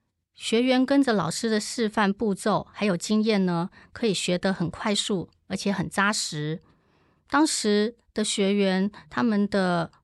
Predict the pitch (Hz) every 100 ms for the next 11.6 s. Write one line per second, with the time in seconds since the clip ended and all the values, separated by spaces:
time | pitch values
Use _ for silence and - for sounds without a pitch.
0 | - 185 233 - 196 175 185 - 190 180
1 | 202 170 196 208 226 165 156 - 202 208
2 | 196 156 185 - 180 - 190 - 160 156
3 | 196 202 202 151 - _ _ _ _ _
4 | _ _ 339 311 254 190 175 160 196 254
5 | 294 - - 185 190 226 226 214 202 190
6 | 202 247 254 254 240 233 190 - - 151
7 | - 240 180 160 185 196 147 - _ _
8 | _ _ - 208 202 277 262 294 294 -
9 | 214 247 254 202 160 165 _ - 208 214
10 | 175 220 233 180 185 220 226 196 196 208
11 | 202 202 180 170 165